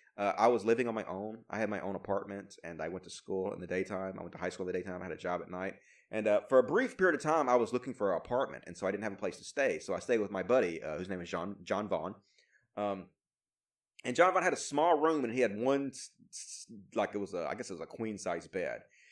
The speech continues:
And, uh, for a couple weeks, me and John Vaughn slept in the same bed together. Now, we were just real good friends. Like, it was nothing gay, nothing sexual whatsoever. I just needed a place to stay, and,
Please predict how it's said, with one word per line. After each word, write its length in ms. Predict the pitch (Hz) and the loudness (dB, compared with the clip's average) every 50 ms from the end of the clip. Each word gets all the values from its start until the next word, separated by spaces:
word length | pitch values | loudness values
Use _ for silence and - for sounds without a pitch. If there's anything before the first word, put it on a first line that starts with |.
| _ _ _ - | _ _ _ -4
And, 240 | 117 117 110 104 104 | -2 -2 0 0 2
uh, 200 | 101 101 98 - | 2 2 0 -2
for 200 | - - 165 151 | 0 2 4 4
a 40 | 143 | 6
couple 300 | - 185 233 254 302 254 | 6 6 6 6 6 8
weeks, 340 | 208 175 165 165 165 - - | 8 10 10 8 6 4 0
me 140 | 143 151 170 | 0 0 0
and 80 | 165 | 4
John 220 | 143 151 147 156 139 | 4 4 4 6 4
Vaughn 240 | 151 180 285 131 - | 2 2 2 0 0
slept 240 | - - 101 98 | 0 0 0 0
in 80 | 117 120 | 0 -4
the 40 | 123 | -6
same 220 | - 123 120 135 | -4 -2 -4 -2
bed 240 | 131 143 175 214 - | 0 0 0 0 -2
together. 340 | - - - - - 50 - | -4 -8 -8 -8 -8 -6 0
Now, 140 | - 131 139 | 2 4 6
we 100 | 165 233 | 6 6
were 80 | 247 | 6
just 140 | - 220 151 | 2 0 -2
real 260 | 135 127 151 233 294 - | 4 12 12 12 12 12
good 180 | 254 269 262 | 12 4 2
friends. 420 | - - - 220 196 151 98 - - | 4 6 8 8 8 8 6 2 0
Like, 140 | 113 107 113 | 0 0 0
it 60 | 127 | -2
was 120 | 120 - | -4 2
nothing 340 | 156 185 240 240 247 233 170 | 6 6 6 6 6 2 4
gay, 340 | - 214 185 185 190 190 180 | 6 10 10 10 10 10 8
nothing 180 | 175 180 196 196 | 4 2 0 -2
sexual 480 | - - 170 170 175 - - 175 170 165 | -2 0 2 2 2 2 4 6 8 10
whatsoever. 520 | 160 160 160 170 170 160 156 151 160 147 | 10 8 8 8 8 8 8 8 8 6
I 40 | 135 | 6
just 120 | 135 - | 4 2
needed 140 | 143 139 135 | -2 -4 0
a 20 | |
place 180 | - 131 131 131 | 0 0 0 0
to 60 | - | -2
stay, 340 | - - - 92 90 101 131 | -6 -2 0 2 2 2 0
and, 100 | 135 123 | -2 -4